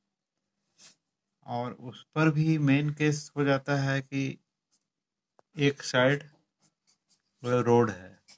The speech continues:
सभी कोई चाहेंगे कि रोड के तरफ ही हमको ज़्यादा से ज़्यादा ज़मीन मिल जाए, तो एक भाई को ज़्यादा मिल जाएगा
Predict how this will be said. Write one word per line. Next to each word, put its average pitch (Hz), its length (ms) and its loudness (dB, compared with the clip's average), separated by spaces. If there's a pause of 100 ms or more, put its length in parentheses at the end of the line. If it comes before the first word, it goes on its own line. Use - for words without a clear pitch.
(1040)
सभी 135 360 0
कोई 160 200 0
चाहेंगे 151 500 0
कि 151 480 -2
रोड 131 260 -6
के 139 180 -6
तरफ 131 360 -4
ही 135 120 -4 (120)
हमको 127 400 -8
ज़्यादा 120 340 -2
से 131 180 -10
ज़्यादा 117 340 -2
ज़मीन 113 420 -6
मिल 110 300 -8
जाए, 107 160 -8 (2000)
तो 131 80 -2
एक 139 260 0
भाई 135 240 0
को 139 180 -2
ज़्यादा 127 360 0
मिल 139 260 -2
जाएगा 135 340 0